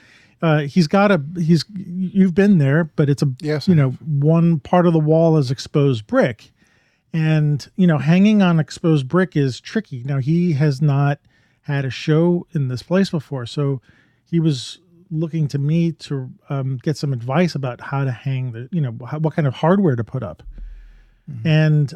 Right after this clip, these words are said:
Speaker 1: I initially suggested, 'cause I had had two shows prior on the same kind of walls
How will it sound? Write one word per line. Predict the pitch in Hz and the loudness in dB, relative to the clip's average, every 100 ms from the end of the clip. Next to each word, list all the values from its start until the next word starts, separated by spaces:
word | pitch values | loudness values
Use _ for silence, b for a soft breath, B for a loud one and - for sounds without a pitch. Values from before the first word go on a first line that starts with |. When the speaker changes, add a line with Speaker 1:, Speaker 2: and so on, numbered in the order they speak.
| - | 0
Speaker 1:
I | 170 | 4
initially | 160 180 196 180 - _ _ _ _ | 4 4 2 0 -2 _ _ _ _
suggested, | - 160 131 175 208 - 156 | -8 -6 2 4 4 0 0
'cause | 151 143 | 2 2
I | |
had | 156 | 2
had | 165 143 | 2 -2
two | - 185 | -2 -4
shows | 175 180 151 127 | -2 0 0 -2
prior | - - - 147 143 147 147 147 | -8 -18 -6 -2 0 2 0 -2
on | - 139 | -4 -4
the | |
same | 127 - 156 165 | -4 -2 -2 -2
kind | - - 156 160 | -6 -4 -2 0
of | 156 113 | -2 -4
walls | 120 123 147 202 - | -6 -4 -2 -2 -6